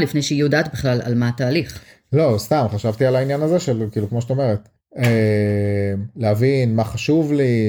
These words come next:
Speaker 2: מה, אם יש לי ענייני ערך עצמי, עוד לפני שאני בכלל מעלה את זה. זאת אומרת,
Speaker 1: ומה עם בת הזוג שלך? לה לא מותר, אה, לדעת מה קורה ומה ענייני ערך עצמי שלה?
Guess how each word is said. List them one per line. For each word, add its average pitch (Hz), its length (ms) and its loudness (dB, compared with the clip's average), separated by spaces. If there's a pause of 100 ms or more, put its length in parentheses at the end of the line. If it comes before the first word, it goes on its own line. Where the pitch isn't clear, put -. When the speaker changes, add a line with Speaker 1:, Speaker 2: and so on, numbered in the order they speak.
(440)
Speaker 2:
מה, 113 440 -4
אם 113 140 -2
יש 117 180 -2
לי 120 100 0
ענייני 110 300 0
ערך 110 260 0
עצמי, 156 340 0
עוד 110 180 2
לפני 156 340 -2
שאני 214 240 0
בכלל 220 280 0
מעלה 214 460 2
את 156 80 -2
זה. 107 140 -4 (220)
זאת - 140 -16
אומרת, 107 280 -2
Speaker 1:
ומה 165 260 0
עם 311 200 2
בת - 140 -4
הזוג 143 240 -4
שלך? 143 300 -6
לה 170 160 0
לא 165 200 2
מותר, 277 380 0 (120)
אה, 240 140 2
לדעת 226 440 0
מה 226 200 2
קורה 233 200 0 (100)
ומה 214 160 0
ענייני 220 300 2
ערך 220 240 -2
עצמי 220 220 -2
שלה? 240 260 -2